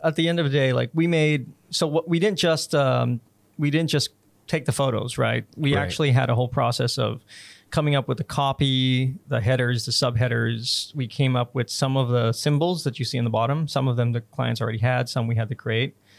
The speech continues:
Speaker 1: Um,
Speaker 2: These things here.
Speaker 1: Some of them.
Speaker 2: Yeah, I, rem-, I remember in the very beginning, they had, like, eight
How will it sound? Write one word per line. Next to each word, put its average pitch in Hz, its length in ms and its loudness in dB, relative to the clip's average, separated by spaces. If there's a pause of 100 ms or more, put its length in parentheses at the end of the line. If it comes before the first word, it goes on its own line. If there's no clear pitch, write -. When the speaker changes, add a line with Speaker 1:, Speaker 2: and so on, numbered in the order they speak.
(320)
Speaker 1:
Um, 117 480 0
Speaker 2:
These 107 220 0
things 92 240 2
here. 92 260 0 (160)
Speaker 1:
Some 170 300 0
of 127 100 0
them. 117 260 2
Speaker 2:
Yeah, 127 140 2
I, 127 60 2
rem-, 139 180 2
I 143 60 0
remember 143 280 4
in 135 100 2
the 110 60 2
very 113 200 2
beginning, 104 400 2
they 95 100 0
had, 104 320 0
like, 95 380 -2 (720)
eight - 460 -4